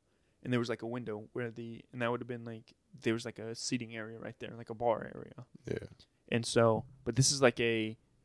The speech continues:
Speaker 1: a venue. They don't have a bar, right? This is, uh, B Y O B.
Speaker 2: Mm.
Speaker 1: Um, and so they lock the doors,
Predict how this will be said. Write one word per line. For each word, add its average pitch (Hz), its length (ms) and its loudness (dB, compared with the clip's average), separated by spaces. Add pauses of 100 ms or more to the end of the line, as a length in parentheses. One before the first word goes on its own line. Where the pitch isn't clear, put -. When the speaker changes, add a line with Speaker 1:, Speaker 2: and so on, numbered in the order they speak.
(920)
Speaker 1:
a 123 80 8
venue. 117 440 2
They 107 100 -2
don't 113 140 2
have 117 100 -2
a 104 60 0
bar, 95 340 -4 (380)
right? 110 180 -2
This 117 200 0
is, 110 100 -10 (160)
uh, 110 500 0 (1300)
B 127 140 8
Y 107 140 10
O 110 100 6
B. 104 220 -6 (280)
Speaker 2:
Mm. 80 360 -2 (540)
Speaker 1:
Um, 110 520 6 (540)
and 113 180 0
so 110 560 6 (600)
they 120 100 12
lock 135 200 12
the - 60 -8
doors, 123 340 4